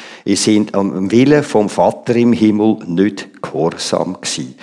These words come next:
Also er sagt, nicht jeder, der Herr, Herr sagt, kommt in den Himmel. Also es ist nicht getan mit frommen Wort, mit einer frommen Sprache.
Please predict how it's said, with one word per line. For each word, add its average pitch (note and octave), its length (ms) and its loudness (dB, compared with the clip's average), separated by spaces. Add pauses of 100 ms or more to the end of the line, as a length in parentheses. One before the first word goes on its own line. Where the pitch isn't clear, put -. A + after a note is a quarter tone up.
(300)
Also F2+ 280 0
er F2 60 2
sagt, F#2+ 380 0
nicht C3 160 2
jeder, D3 260 4
der C#3 140 6
Herr, B2+ 280 4
Herr C3 280 4
sagt, C3 420 -2
kommt A#2+ 320 0
in B2 120 4
den B2 100 4
Himmel. G#2+ 260 4
Also F#2 280 2 (160)
es F#2+ 200 -4
ist G2+ 200 0
nicht A2 280 0
getan G#2+ 600 2
mit G2+ 200 -4
frommen G2 500 0
Wort, G#2 460 2
mit F#2+ 280 -2
einer F2+ 180 0
frommen F2 380 -2
Sprache. F2+ 680 0